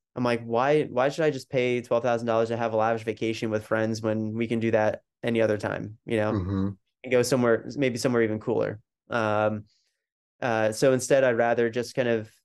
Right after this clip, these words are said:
Speaker 1: you know, I'm a fairly new New England resident. You know, I've been living in Rhode Island for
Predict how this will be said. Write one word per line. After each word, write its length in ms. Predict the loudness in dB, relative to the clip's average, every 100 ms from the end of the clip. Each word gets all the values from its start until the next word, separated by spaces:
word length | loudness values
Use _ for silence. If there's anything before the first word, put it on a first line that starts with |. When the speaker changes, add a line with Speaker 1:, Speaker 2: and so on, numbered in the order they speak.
| _ -4
Speaker 1:
you 120 | 0
know, 120 | 0
I'm 140 | 0 0
a 60 |
fairly 320 | 2 4 4
new 180 | 2 0
New 240 | 0 -2 -2
England 320 | 0 -2 0
resident. 500 | 0 0 -2 -4 -6 -8
You 80 | -2
know, 120 | 0
I've 160 | -2 -2
been 160 | 0 2
living 320 | 2 2 2
in 360 | 0 -2 -6 -4
Rhode 220 | 0 2
Island 360 | 2 2 0 -2
for 520 | 0 2 2 0